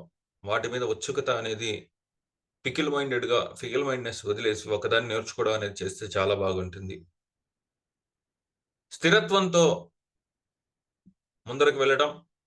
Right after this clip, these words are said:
బ్యాలెన్స్‌డ్‌గా జీవితాన్ని ముందరకు తీసుకెళ్లడం, వ్యక్తిగత పెరుగుదల మరియు అర్థవంతమైన కనెక్షన్స్, కమ్యూనికేషన్స్ చేయడం వీళ్ళకి బాగా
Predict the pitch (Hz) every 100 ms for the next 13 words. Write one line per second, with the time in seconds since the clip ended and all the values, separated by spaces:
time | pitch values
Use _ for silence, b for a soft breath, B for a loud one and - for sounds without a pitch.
0 | _ _ - 101 131 160 165 - 151 151
1 | 139 131 135 135 127 127 117 117 117 123
2 | 123 117 120 - - _ _ - 110 110
3 | 143 139 135 131 123 123 127 123 127 123
4 | 110 104 - 107 - 143 143 139 135 127
5 | 127 - 110 - - 101 95 - b b
6 | b _ 113 117 135 - 95 117 98 -
7 | 110 120 - _ _ _ _ - 101 104
8 | 143 175 170 - _ _ _ _ 95 95
9 | 95